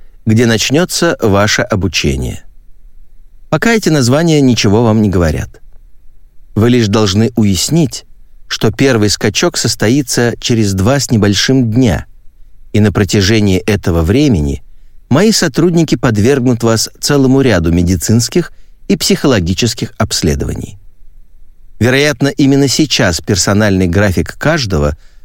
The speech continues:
загружается в ваши электронные записные книжки.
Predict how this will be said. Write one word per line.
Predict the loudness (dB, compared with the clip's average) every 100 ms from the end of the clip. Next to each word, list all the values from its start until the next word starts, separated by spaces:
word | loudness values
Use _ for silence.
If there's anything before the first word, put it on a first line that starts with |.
| -4
загружается | 0 2 2 2 2 0 -2 0 2
в | 2
ваши | 2 2 0 0
электронные | 0 0 0 0 2 4 4 2 2
записные | 0 -2 -2 -4 0 0
книжки. | 0 -2 -2 -4 -8 -14